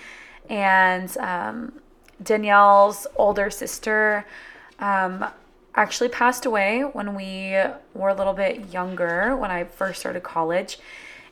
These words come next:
And she used to do crew. She was on the crew team, very strong, gorgeous lady. Oh my gosh. Um,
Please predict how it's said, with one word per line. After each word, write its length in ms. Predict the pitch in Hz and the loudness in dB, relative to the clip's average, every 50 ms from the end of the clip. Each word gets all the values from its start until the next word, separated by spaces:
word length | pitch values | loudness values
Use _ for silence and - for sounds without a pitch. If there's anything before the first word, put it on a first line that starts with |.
| _ | _
And 600 | - 208 196 190 190 190 190 190 185 185 185 - - | -8 -4 -2 -2 0 0 0 0 -2 -2 -4 -6 -6
she 260 | - - - 247 247 | -6 -6 -4 0 2
used 180 | 262 262 262 - | 2 2 2 -2
to 80 | 247 | -4
do 160 | - 214 208 202 | -4 -4 -6 -6
crew. 560 | - - - 185 175 170 160 170 202 285 - - _ _ | -6 -8 -4 -2 0 0 0 -2 -2 -4 -8 -14 _ _
She 120 | - - - | -20 -18 -14
was 80 | 190 | -12
on 100 | 202 208 | -10 -10
the 80 | 208 214 | -10 -10
crew 240 | 214 - 202 185 180 | -8 -8 -8 -8 -8
team, 320 | - - 180 180 180 180 | -8 -10 -10 -10 -8 -4
very 240 | 180 180 185 202 214 | -2 0 0 0 -2
strong, 500 | - - - 190 180 175 175 175 175 - - _ _ _ _ _ _ _ _ _ _ _ _ _ | -6 -8 -4 -2 0 0 0 0 -2 -6 -14 _ _ _ _ _ _ _ _ _ _ _ _ _
gorgeous 760 | - - 214 214 220 220 220 220 - 220 214 220 220 - - 339 - | 0 4 6 8 8 8 8 6 4 0 -2 -2 -4 -6 -12 -14 -14
lady. 460 | 190 180 185 170 165 165 170 170 175 | -6 -2 -2 -2 -2 -4 -6 -6 -8
Oh 220 | - - 202 196 | -6 -8 -8 -8
my 140 | 196 196 190 | -8 -8 -8
gosh. 380 | 156 156 151 160 190 - - - - - - - - - - - - _ - | -6 -6 -6 -6 -8 -10 -12 -14 -18 -20 -20 -20 -20 -20 -20 -20 -10 _ 2
Um, 560 | 208 196 196 196 190 180 180 175 170 - | 4 4 6 6 4 4 2 0 -2 -4